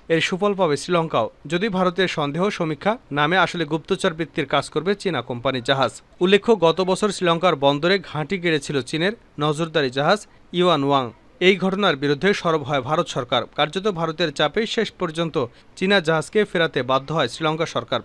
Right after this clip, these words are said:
এবার দ্বীপরাষ্ট্র সেই নিষেধাজ্ঞা তুলে নেওয়ায় নতুন করে উদ্বেগ বাড়ছে ভারতের। রাজনৈতিক মহলের দাবি, ধীরে ধীরে চীনের সাথে ঘনিষ্ঠতা বাড়াতে শুরু করেছে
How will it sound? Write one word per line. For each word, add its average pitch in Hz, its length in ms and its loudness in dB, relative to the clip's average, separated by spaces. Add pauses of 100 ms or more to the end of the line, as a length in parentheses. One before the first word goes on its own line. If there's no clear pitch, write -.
(260)
এবার 170 320 2
দ্বীপরাষ্ট্র 165 460 -2
সেই 196 160 -2
নিষেধাজ্ঞা 156 480 -4
তুলে 170 260 -2
নেওয়ায় 185 320 0
নতুন 175 200 -2
করে 156 240 0
উদ্বেগ 156 300 -6
বাড়ছে 127 340 -2
ভারতের। 139 380 -2 (300)
রাজনৈতিক 160 500 2
মহলের 170 300 2
দাবি, 135 240 0
ধীরে 170 240 -2
ধীরে 165 200 0
চীনের 156 340 -4
সাথে 180 180 -2 (360)
ঘনিষ্ঠতা 185 520 2
বাড়াতে 135 320 0
শুরু 151 200 -6
করেছে 131 300 -6